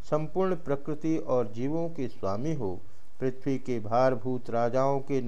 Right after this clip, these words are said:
नाश के लिए ही तुमने अवतार ग्रहण किया है।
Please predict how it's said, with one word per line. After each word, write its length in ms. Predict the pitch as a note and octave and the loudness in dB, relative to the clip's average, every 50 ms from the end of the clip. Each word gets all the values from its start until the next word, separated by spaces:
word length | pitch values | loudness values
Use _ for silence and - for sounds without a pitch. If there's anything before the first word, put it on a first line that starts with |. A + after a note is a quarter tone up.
| A2+ A2+ A2 G#2 - A2+ | -2 -2 -2 -2 -2 0
नाश 340 | A#2+ B2+ D3 D#3 D#3 D#3 - - | 0 2 2 2 2 0 -2 0
के 140 | D3+ C#3+ | 0 0
लिए 240 | C#3 C3+ C#3 C#3+ C3+ | 0 2 2 2 2
ही 240 | A2+ G#2 F#2+ G2 G2+ - - - - - - - | 2 0 -2 -2 -2 -4 -4 -4 -4 -4 -2 -2
तुमने 280 | - D#3+ E3+ F3+ E3+ D3+ | -2 0 0 0 0 0
अवतार 500 | - - A#2+ A2+ G#2+ G2+ A#2+ C3 - D#3 | 0 0 0 0 0 2 2 2 2 2
ग्रहण 300 | C3 A2+ G#2 G#2 B2+ D3 | 0 -2 -2 -2 -2 -2
किया 320 | C3+ - C3 A2 G#2 G2+ | -2 -2 -2 0 0 0
है। 280 | F#2+ F#2+ F2 F2 E2+ | 0 -2 -2 -2 -2